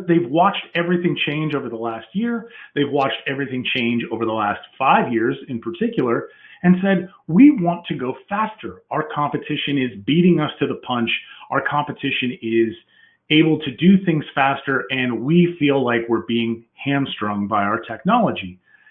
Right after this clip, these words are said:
And so, listen, they go to webcasts, they go to webinars, they go to conferences, and they also hear about cloud things. They, it's not just a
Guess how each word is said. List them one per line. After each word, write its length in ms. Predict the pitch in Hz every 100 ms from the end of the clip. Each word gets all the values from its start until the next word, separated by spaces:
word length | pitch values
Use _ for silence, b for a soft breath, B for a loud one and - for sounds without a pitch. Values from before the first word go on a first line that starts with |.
| b b b b -
And 140 | 180 180
so, 400 | 208 208 - - _ -
listen, 400 | 170 135 113 -
they 120 | 147
go 140 | 151 160
to 40 |
webcasts, 540 | 151 156 - 156 151 - _
they 80 | -
go 120 | -
to 60 |
webinars, 500 | 131 147 147 143 143 143
they 80 | -
go 140 | 113
to 60 | 160
conferences, 800 | - 156 156 156 151 135 139 135
and 180 | 120 117 B B B B
they 300 | 131 170 196 -
also 460 | 151 202 - 165 135 -
hear 220 | 131 131
about 300 | 123 123 -
cloud 380 | - 185 214 185
things. 260 | 120 95 90
They, 80 | -
it's 260 | 143 - -
not 240 | 175 220
just 220 | 190 -
a 180 | 139 117